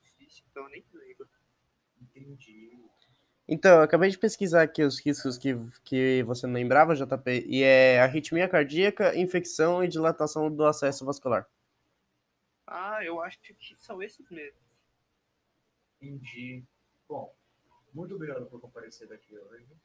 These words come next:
Speaker 2: Foi um diálogo muito interessante e esclarecedor.
Speaker 1: Que isso, cara. Eu que agradeço pela oportunidade. Sempre um prazer vir aqui.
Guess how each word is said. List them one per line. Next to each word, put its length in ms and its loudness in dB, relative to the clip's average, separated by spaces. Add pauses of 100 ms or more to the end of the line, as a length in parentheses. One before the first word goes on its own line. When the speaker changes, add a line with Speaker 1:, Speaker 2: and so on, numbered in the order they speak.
(360)
Speaker 2:
Foi 140 -18
um 60 -18
diálogo 420 -12
muito 480 -18
interessante 680 -20
e 60 -20
esclarecedor. 580 -20 (1000)
Speaker 1:
Que 160 -18
isso, 260 -20
cara. 220 -14
Eu 80 -20
que 80 -20
agradeço 380 -16
pela 140 -20
oportunidade. 680 -20
Sempre 280 -20
um 20 -20
prazer 400 -18
vir 140 -20
aqui. 280 -20